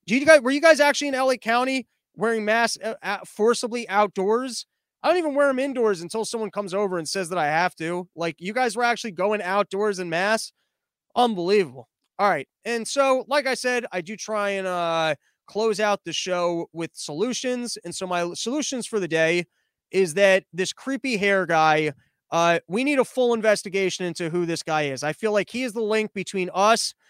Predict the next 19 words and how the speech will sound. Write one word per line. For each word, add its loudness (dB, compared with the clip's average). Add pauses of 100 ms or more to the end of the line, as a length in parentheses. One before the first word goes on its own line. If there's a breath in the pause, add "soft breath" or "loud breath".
(240)
and, 2
uh, 6
the -4
demon -2
overlords. 2 (100)
I -2
feel -2
like 2
this -2
guy 0
has -4
outed 2
himself 0
as -2 (340)
deep -4
state -2
representative 0
number 0
one. 0